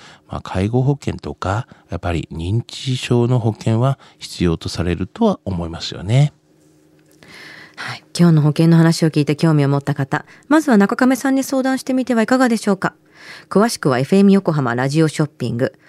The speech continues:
Speaker 2: 保険ナビ、保険見直し相談に資料請求していただくか、直接株式会社中亀にお問い合わせください。無料で相談に乗っていただけます。インターネットで中亀と検索してください。資料などのお問い合わせは、エフエム横浜ラジオショッピングのウェブサイトや、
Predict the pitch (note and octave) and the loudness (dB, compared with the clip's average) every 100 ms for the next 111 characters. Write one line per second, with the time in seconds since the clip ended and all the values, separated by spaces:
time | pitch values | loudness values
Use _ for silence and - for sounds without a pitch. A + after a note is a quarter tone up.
0 | - - F#3 F#3+ D4 D4 D4 G3+ - _ | -20 -6 -4 0 2 4 4 2 -2 _
1 | _ E3+ C#3+ E3+ E3+ D3 D3 E3+ - F3 | _ -4 0 2 4 4 2 -2 0 0
2 | D3 B2 - C#3+ C#3+ - C#3+ - - A#2+ | 2 -2 -2 0 0 0 -4 -4 -6 -4
3 | C3 G3 G#3 - G#3+ - - - B3 - | 0 0 -2 -2 -4 -4 -14 -4 -4 -2
4 | D4+ D4 C#4+ B3+ C#4+ - C#4+ C#4+ C4+ E3 | -6 -4 -2 -2 -2 -2 0 0 0 0
5 | E3+ G3 G#3 G#3+ A3 - D#3 C#3+ - G3 | 0 -2 -2 0 0 0 -2 -2 0 2
6 | G3 G3 G3+ F#3+ F#3 - F#3+ - - - | 2 0 -2 0 0 0 0 0 -8 -20
7 | - E3 F3+ C4+ C#4 C4+ C4+ C4 C4+ B3 | -2 2 4 4 2 0 0 2 2 0
8 | - A3+ A#3 A#3+ B3 B3+ C#4+ - _ - | -2 -2 -2 -2 0 0 -2 -10 _ -20
9 | - - - - A3+ A#3+ A#3+ A#3+ A#3+ A3+ | -20 -20 -4 0 2 4 2 2 0 -2
10 | A3 - D3+ D#3 E3+ - F#3 B3 - C#3 | -2 0 0 0 -2 2 2 2 -2 -2
11 | - C3+ C#3 - C3+ C3 C3 B2+ C#3+ C#3 | 0 -2 -2 -8 -8 -8 -6 -6 -6 -10
12 | _ _ _ _ _ _ - - - - | _ _ _ _ _ _ -20 -20 -14 -2
13 | D#4+ D#4 B3+ G3 F3 D3+ F#3+ G3 G3 F#3+ | 2 4 4 4 4 2 2 2 2 0
14 | F#3+ F#3+ - C#3+ E3+ E3+ E3 E3 D3 C3+ | 0 0 0 0 2 4 4 2 0 0
15 | B2+ C3 C#3 D#3+ - D#3+ - C3+ B2+ B2+ | 0 0 2 0 0 -4 -2 -2 0 0
16 | D#3 F#3+ - A3 G#3+ G3+ B3 | 0 0 -2 -4 -2 0 0